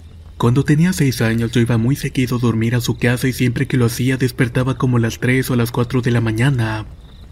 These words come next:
Y lo primero que veía era una señora parada enfrente de la cama. Le dije a mi tío, pero este no me creyó. Pero al momento de contarle a mi tía, muy sorprendida, me preguntó: "¿Tú también la ves?".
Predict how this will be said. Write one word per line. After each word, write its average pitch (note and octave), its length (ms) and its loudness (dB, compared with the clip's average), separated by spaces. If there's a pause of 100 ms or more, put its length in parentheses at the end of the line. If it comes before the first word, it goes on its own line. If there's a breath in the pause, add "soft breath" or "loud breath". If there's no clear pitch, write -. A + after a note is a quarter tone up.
Y - 100 -2
lo A#2+ 160 0
primero D3+ 460 4
que E3 120 6
veía A#2 400 2
era A#2 120 2
una A#2+ 160 2
señora A#2+ 480 0
parada B2+ 400 0
enfrente B2+ 460 0
de A#2 100 0
la A2+ 100 0
cama. A2 600 -4 (340)
Le A2+ 160 4
dije B2 220 2
a - 20 8
mi D3 140 6
tío, A#2+ 340 0
pero A#2 220 2
este A#2 240 0
no A#2 180 2
me B2 140 2
creyó. G#2+ 580 -2 (500)
Pero A2 180 0
al G#2+ 60 0
momento A2+ 380 0
de A#2+ 120 0
contarle A#2 440 0
a B2 60 2
mi A#2+ 100 0
tía, B2 300 0
muy B2 200 2
sorprendida, B2 640 0
me A#2 140 0
preguntó: G#2+ 1040 -4
"¿Tú B2 140 0
también C#3+ 520 4
la A#2 80 2
ves?". G#2+ 540 -4